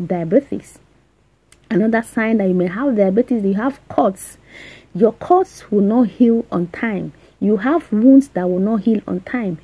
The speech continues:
You have wound that is supposed to heal in the next four, five days. It will stay months before it will heal. This is a very good sign that you have diabetes. Tingling,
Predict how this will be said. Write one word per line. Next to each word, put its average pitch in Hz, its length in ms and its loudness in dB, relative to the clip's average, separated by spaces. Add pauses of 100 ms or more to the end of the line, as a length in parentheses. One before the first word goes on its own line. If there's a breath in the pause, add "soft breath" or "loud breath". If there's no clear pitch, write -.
(240 soft breath)
You 214 160 0
have 285 240 0
wound 254 360 4
that 185 80 4
is 185 80 -2
supposed 247 360 -2
to 196 100 0
heal 240 220 4
in 185 160 -2
the 175 100 0
next 220 240 -2
four, 233 180 -4
five 226 320 -4
days. 262 320 2
It 220 200 -2
will 196 80 0
stay 262 360 0
months 220 440 0
before 214 340 -4
it 196 180 -6
will 180 100 -4
heal. 196 300 -2 (300 soft breath)
This 247 180 4
is 185 60 -2
a 185 60 2
very 226 340 4
good 208 380 -2
sign 214 300 -2
that 180 100 -2
you 175 60 -4
have 185 260 -4
diabetes. 175 640 -4 (640 soft breath)
Tingling, 330 560 4